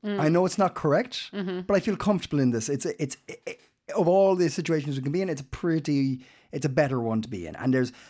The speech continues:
Speaker 2: it's very easy for someone to be externally pointing out and being like, "No, of course there's can be sexism here,"
Speaker 1: Mm.
Speaker 2: and you can still bring that conversation up, and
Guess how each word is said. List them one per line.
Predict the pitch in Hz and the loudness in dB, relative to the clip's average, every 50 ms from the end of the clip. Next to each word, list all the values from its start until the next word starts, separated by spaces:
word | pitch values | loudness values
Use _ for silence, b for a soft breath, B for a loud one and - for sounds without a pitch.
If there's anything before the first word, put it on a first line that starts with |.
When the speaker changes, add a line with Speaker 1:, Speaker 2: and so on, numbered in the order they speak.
| B B B | B B B
Speaker 2:
it's | 170 147 135 | -4 -4 -2
very | 156 160 180 185 180 175 | 0 0 2 2 2 2
easy | 160 170 156 151 160 147 | 2 -2 -2 0 -2 -2
for | 131 131 - - - 131 131 127 123 123 120 120 - - | -2 -6 -8 -4 -2 0 2 2 2 0 0 -2 -4 -4
someone | - 151 139 135 131 127 123 | -4 -2 0 2 2 0 0
to | - 127 | -2 -2
be | 123 127 127 123 | 0 2 2 2
externally | 123 78 120 127 - - 139 131 123 127 123 123 117 117 117 113 110 - _ - | 0 -2 -4 -6 -4 -2 0 0 0 2 0 0 0 0 0 -2 -4 -6 _ -6
pointing | - 135 127 117 120 | -2 -2 0 0 0
out | 117 113 | -2 -2
and | 110 | 0
being | 113 113 113 | 0 0 0
like, | 110 107 - b b b b | -2 -4 -6 b b b b
"No, | 269 226 | -4 -4
of | 147 | -2
course | - 254 233 - | -2 -4 -4 -4
there's | - - 107 95 82 - | -4 -4 -6 -6 -6 -10
can | - - 98 | -14 -12 -12
be | 92 | -10
sexism | - 85 82 - - 85 - - 87 | -10 -10 -10 -12 -14 -16 -14 -14 -14
here," | 78 - - _ _ _ | -16 -16 -18 _ _ _
Speaker 1:
Mm. | 202 196 180 160 127 | -8 -8 -6 -4 0
Speaker 2:
and | 147 | 0
you | 147 | 0
can | 139 151 | 2 0
still | 139 - - 165 | 0 2 2 2
bring | 151 156 151 147 | 2 2 2 2
that | 143 127 | 0 0
conversation | - 143 135 127 123 - 135 127 123 143 165 | 0 -2 0 0 0 0 -2 -2 -2 0 0
up, | 170 165 - B B B B B B B _ | 0 -2 -2 B B B B B B B _
and | 123 123 123 120 120 120 117 110 | -6 -4 -2 -2 0 -2 -2 -4